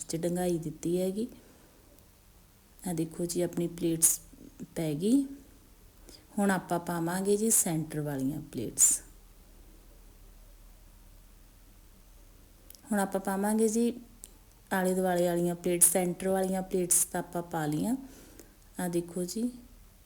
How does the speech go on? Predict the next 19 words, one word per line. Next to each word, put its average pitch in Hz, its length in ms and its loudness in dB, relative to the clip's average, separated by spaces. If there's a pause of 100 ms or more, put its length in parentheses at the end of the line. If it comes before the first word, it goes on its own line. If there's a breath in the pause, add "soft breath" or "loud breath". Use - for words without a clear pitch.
(240)
ਆਹ 180 140 0
ਵਾਲੀਆਂ 196 320 0
ਪਲੇਟਸ 185 420 -4
ਪਾਵਾਂਗੇ। 180 500 -4
ਪਹਿਲਾਂ 180 360 -4
ਆਪਾਂ 180 240 -6
ਮੋਢੇ 165 320 -2
ਵਾਲੀ 196 240 -2
ਪਲੇਟ 196 280 -4 (100)
ਪਾਵਾਂਗੇ। 202 460 -2
ਇੱਦਾਂ 190 220 -2
ਆਪਾਂ 190 260 -4
ਜੀ 214 240 0 (1800 loud breath)
ਦੋਵੇਂ 220 420 10
ਪਾਸਿਓਂ 226 600 6 (580)
ਕੱਪੜਾ 208 380 4
ਫੜ 196 320 2
ਕੇ 202 220 4
ਕਰੀਜ਼ 190 420 4